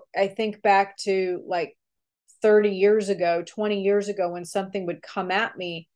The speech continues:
it might affect me for a couple of weeks where I would continue to think about it. Now something happens to me and I flip it around in, like, five minutes. I'm like, "Whatever, I'm over it.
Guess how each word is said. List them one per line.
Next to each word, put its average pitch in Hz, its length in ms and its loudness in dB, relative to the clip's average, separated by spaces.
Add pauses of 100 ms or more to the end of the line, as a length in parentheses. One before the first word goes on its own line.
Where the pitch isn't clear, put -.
(280)
it 254 160 4
might 320 220 2
affect 262 520 0
me 208 320 -4
for 202 280 6
a 196 100 -4
couple 202 320 -2
of 165 100 -6
weeks 214 460 -2
where 185 120 0
I 180 80 4
would 180 220 -4
continue 185 520 -8
to 170 120 -4
think 233 240 -4
about 165 320 -2
it. 160 160 -8
Now 262 240 0
something 233 400 -2
happens 202 440 -2
to 202 60 -10
me 202 180 -2
and 196 100 -2
I 254 200 -2
flip 214 200 0
it 196 60 2
around 190 280 2
in, 180 60 -4
like, 165 200 -6
five 165 280 0
minutes. 156 320 -6
I'm 175 80 -8
like, 185 180 -6
"Whatever, 208 420 6
I'm 190 140 0
over 170 300 -2
it. - 100 -8